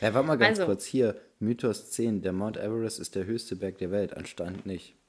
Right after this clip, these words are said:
Speaker 1: Das stimmt nicht, wenn man nach der Höhe über dem Meeresspiegel geht, ist der Mount Everest zwar wirklich der höchste Berg, aber wenn man einen Berg von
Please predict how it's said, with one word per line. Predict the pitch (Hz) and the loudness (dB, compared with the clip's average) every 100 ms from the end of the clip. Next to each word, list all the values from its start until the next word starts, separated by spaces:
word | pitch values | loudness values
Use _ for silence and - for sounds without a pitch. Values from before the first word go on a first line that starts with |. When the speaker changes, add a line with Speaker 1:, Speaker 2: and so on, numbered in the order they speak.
| _ | _
Speaker 1:
Das | 98 92 | -8 -8
stimmt | - 127 107 | -4 -4 -4
nicht, | 101 - | -8 -4
wenn | |
man | 98 98 | -4 -4
nach | 95 | -4
der | 95 92 | -6 -4
Höhe | 110 117 98 90 - _ - | -2 0 0 -4 -14 _ -4
über | 113 123 | 2 4
dem | 95 90 87 | 4 0 -2
Meeresspiegel | 90 90 - - 92 92 | -2 -4 -6 -8 -6 -6
geht, | 87 95 113 - - _ _ - | -2 -2 -2 -6 -20 _ _ -12
ist | 95 - - | -10 -10 -4
der | 92 | -4
Mount | 90 101 - | -4 -6 -4
Everest | 92 98 95 90 | -2 0 -2 -4
zwar | - 95 | -8 -6
wirklich | 113 - 110 | -6 -6 -8
der | - 95 | -4 -2
höchste | 98 - 92 | -4 -6 -4
Berg, | 101 101 | -4 -2
aber | 90 92 | -4 -4
wenn | 98 | -4
man | 101 95 | -4 -6
einen | 92 90 | -6 -6
Berg | 98 104 - | -2 -2 -4
von | - 98 98 | -8 -6 -6